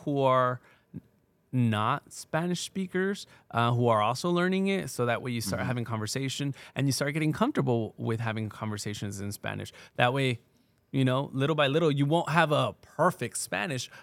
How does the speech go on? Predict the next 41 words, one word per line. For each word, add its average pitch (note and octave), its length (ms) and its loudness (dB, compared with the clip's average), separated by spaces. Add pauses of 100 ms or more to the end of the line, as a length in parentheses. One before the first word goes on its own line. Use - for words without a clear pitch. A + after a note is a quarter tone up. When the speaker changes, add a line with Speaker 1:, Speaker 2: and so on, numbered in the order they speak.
Speaker 1:
but C#3+ 160 4
at C3+ 160 4
least C#3 260 -2
you'd C3+ 100 -2
Speaker 2:
Mm-hmm. - 40 -16
Speaker 1:
probably B2+ 480 2
know B2 480 0 (580)
a C3+ 60 4
lot B2+ 260 2
more B2 160 0
Spanish A2+ 460 -4
than, G#2 460 -8
than A2 320 -6
most. - 480 -12 (100)
Speaker 2:
Yeah, C3 240 0
that's F2+ 320 0
awesome. F#2 340 0
Yeah, E2 140 2 (240)
c-, - 140 -12
c-, E2+ 100 -18 (600)
that's, B2 260 2
that's D3+ 220 4
the D#3+ 80 -2
big B2+ 200 0
thing A#2+ 160 0
with F2+ 140 0
learning F2+ 220 2
a E2 40 0
language F2 400 -2
is D#2+ 120 -2
that C#2 220 -2 (320)
people F2 220 -6
have D#2+ 160 -4
to - 160 -10
understand. D#2 380 -6
You E2+ 100 -4
have A2+ 240 0
to F2+ 80 -8
speak - 320 -4
it - 160 -12
Speaker 1:
Mm-hmm. B2 240 -2